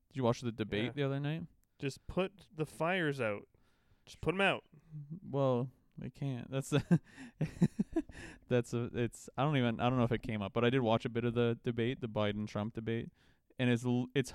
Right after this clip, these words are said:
Speaker 1: hilarious, dude. It's just two geriatric fucking psychos making fun of each other. <laughs>
Speaker 2: Biden looking pretty good, though.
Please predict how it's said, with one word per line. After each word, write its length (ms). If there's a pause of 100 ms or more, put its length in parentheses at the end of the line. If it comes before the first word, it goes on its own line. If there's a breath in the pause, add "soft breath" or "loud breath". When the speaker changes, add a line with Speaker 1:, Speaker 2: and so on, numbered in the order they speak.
Speaker 1:
hilarious, 720
dude. 300 (560 soft breath)
It's 140
just 180
two 160
geriatric 1000
fucking 460
psychos 640
making 320
fun 180
of 100
each 180
other. 280 (180)
<laughs> 200
Speaker 2:
Biden 300
looking 220
pretty 220
good, 260
though. 300